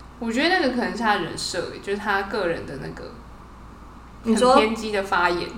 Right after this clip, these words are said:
Speaker 2: 暴躁小胖的人设？
Speaker 1: 对，对，对，对，对。
Speaker 2: <laughs> 一直说人家是小胖。
Speaker 1: 他应该是小胖哦。<laughs> 我要被攻击了。
Speaker 2: 我觉得很好笑，一直说人家是小胖。
Speaker 1: 我觉得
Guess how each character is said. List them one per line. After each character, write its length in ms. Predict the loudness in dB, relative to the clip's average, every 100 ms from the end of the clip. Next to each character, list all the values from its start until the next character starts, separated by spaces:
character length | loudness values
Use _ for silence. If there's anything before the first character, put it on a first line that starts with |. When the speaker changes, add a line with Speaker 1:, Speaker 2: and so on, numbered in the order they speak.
| 2
Speaker 2:
暴 180 | 6 8
躁 240 | 8 6
小 240 | 4 -4
胖 320 | 0 0 0 -6
的 60 |
人 120 | -10 -12
设？ 200 | -12 -10 -10 -10
Speaker 1:
对， 120 | -6 -4
对， 100 | -4
对， 160 | -6
对， 160 | -6 -8 -8
对。 160 | -12 -14 -16 -18 -16 -14 -12 -14 -16 -16 -14 -12 -12 -2
Speaker 2:
<laughs> 0 |
一 120 | 6 6
直 100 | 8
说 180 | 6
人 160 | 6 4
家 100 | 2
是 240 | 2 2
小 260 | 2 2 0 -4 -8 -10
胖。 280 | -10 0 0 2
Speaker 1:
他 120 | 0
应 60 |
该 80 | 4 4
是 60 |
小 260 | 6 4 2
胖 340 | 2 2 0
哦。 40 | -4
<laughs> 1500 | -8 -6 4 8 12 12 12 10 6 4 0 4 6 8 12
我 40 |
要 80 | 12
被 120 | 12
攻 240 | 12 12 10
击 140 | 10
了。 80 | 10
Speaker 2:
我 60 |
觉 120 | 12 10
得 80 | 8 6
很 260 | 4 8 8
好 140 | 10
笑， 80 | 8 6 6 8 8 8 6 8
一 100 | 8
直 100 | 8
说 100 | 10 10
人 100 | 12
家 220 | 10 8
是 80 | 6
小 320 | 2 6 6 4
胖。 460 | 6 6 6 -2 -8 -16 -18 -18 -20 -18 -18 -18 -12
Speaker 1:
我 80 | -4
觉 160 | 2
得 320 | 4 4 2